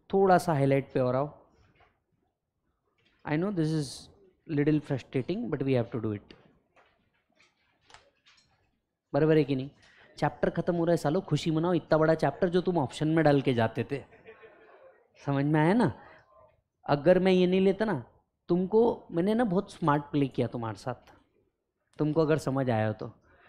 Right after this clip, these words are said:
मेरे को बिल्कुल पता है कि तुम रुकोगे कब तक, पीजीबीपीएन कैपिटल गेन,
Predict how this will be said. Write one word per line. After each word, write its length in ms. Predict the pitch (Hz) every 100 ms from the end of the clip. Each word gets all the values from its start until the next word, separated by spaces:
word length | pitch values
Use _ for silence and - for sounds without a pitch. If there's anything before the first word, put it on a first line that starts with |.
| _ 165
मेरे 120 | 190
को 80 | 202
बिल्कुल 480 | 156 202 - 294
पता 340 | 294 196 - 135
है 300 | 123 135 - - _
कि 80 | 170
तुम 220 | 196 190
रुकोगे 400 | 165 147 175 175
कब 260 | 165 156 -
तक, 80 | 175 - - - _ _ _ _ _ _ - - - - - - - - - - -
पीजीबीपीएन 880 | 175 156 151 196 160 147 151 165 240
कैपिटल 480 | 196 120 131 117 113
गेन, 200 | 110 113